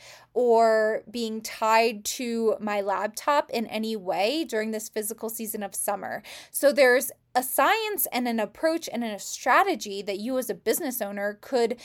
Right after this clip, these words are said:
implement using this phase sign and rising season concept as well. If you are trying to find out what phase sign and rising season you have,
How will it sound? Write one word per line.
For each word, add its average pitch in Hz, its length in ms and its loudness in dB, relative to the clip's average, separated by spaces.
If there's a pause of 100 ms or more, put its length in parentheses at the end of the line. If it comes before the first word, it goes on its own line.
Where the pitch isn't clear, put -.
(260)
implement 226 600 -2
using 226 600 -4
this 220 560 -2 (200)
phase 240 460 0
sign 220 380 0
and 208 160 -6
rising 208 420 -2
season 220 500 -4
concept 202 480 -6
as - 180 -12
well. 208 400 -4 (440)
If 240 220 0
you 254 140 0
are 254 140 4
trying 302 320 0
to 320 100 0
find 262 360 4
out 226 420 4
what 214 720 2 (100)
phase 254 640 0
sign 240 560 -2
and 220 240 -6
rising 220 400 -2
season 262 520 -4
you 202 120 -6
have, 285 480 2